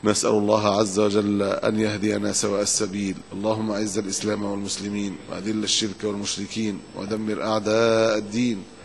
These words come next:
اللهم من أرادنا والإسلام والمسلمين بسوء فاجعل كيده في نحره،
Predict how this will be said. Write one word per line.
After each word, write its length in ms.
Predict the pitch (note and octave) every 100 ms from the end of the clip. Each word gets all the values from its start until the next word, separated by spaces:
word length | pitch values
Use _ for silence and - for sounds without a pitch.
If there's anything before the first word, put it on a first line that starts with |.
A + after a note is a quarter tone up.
| - -
اللهم 380 | G2+ A2 A2 G#2+
من 140 | A2
أرادنا 500 | - A2+ A2 G#2+ G#2+
والإسلام 540 | G#2+ G#2+ F#2+ - A2 A2
والمسلمين 680 | G#2+ G#2 - G#2 G#2 G#2 G2+
بسوء 400 | - A2 F#2+ G#2
فاجعل 280 | A#2 G#2 G#2+
كيده 400 | G2 G#2 A2+ A2
في 180 | G2+ A2
نحره، 300 | A#2 G2+